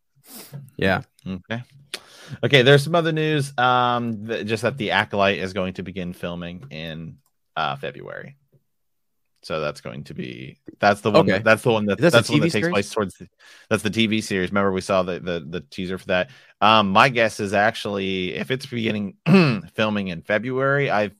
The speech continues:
Speaker 2: think we probably hear about it at the Disney Plus Day, and we're revealed as to who the lead is. Uh, supposedly gonna be a female, uh, lead character, which, um, it's run by Leslie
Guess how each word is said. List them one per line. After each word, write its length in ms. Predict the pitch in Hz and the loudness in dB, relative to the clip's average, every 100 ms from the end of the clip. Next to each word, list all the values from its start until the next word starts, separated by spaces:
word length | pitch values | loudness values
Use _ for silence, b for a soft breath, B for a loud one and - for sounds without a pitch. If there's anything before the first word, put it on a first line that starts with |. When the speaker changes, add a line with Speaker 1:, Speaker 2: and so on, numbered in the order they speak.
| - | -14
Speaker 2:
think 160 | 101 92 | -12 -10
we 140 | 98 | -10
probably 320 | 80 98 90 85 | -2 -2 -2 -8
hear 240 | 104 117 | -2 -2
about 260 | 120 120 120 | 2 2 2
it 80 | |
at 140 | 98 92 | -2 -8
the 60 | |
Disney 300 | 92 95 82 | -8 -8 -10
Plus 360 | 80 - 113 - | -8 -2 -2 0
Day, 380 | 131 131 143 139 b b - | 0 0 0 -4 b b -8
and 220 | 95 92 | -6 -4
we're 420 | 90 87 90 87 87 | -2 -2 -2 -4 -4
revealed 500 | 90 85 90 90 87 | -6 -6 -4 -2 -4
as 160 | 87 | -8
to 120 | - 90 | -10 -8
who 180 | 92 | -6
the 140 | 87 85 | -4 -6
lead 360 | 85 78 76 - | -6 -8 -12 -12
is. 460 | 55 50 50 - - | -14 -14 -16 -18 -8
Uh, 380 | 82 82 82 80 | -4 -2 -4 -6
supposedly 400 | - 113 101 98 | -6 -6 -4 -6
gonna 100 | 85 | -4
be 100 | 85 | -6
a 60 | |
female, 500 | - 151 147 135 135 _ - | -4 -4 0 0 -2 _ -8
uh, 160 | 107 104 | -4 -2
lead 220 | 101 92 | -4 -6
character, 380 | 110 101 101 98 | -2 -2 -4 -4
which, 340 | 95 87 - B B 139 B | -4 -6 -12 B B -14 B
um, 640 | - 87 85 82 82 80 - _ _ _ _ | -4 -2 -2 -4 -8 -12 -16 _ _ _ _
it's 80 | 92 | -8
run 100 | 80 | -6
by 140 | 85 | -4
Leslie 480 | 82 78 71 78 | -4 -6 -8 -14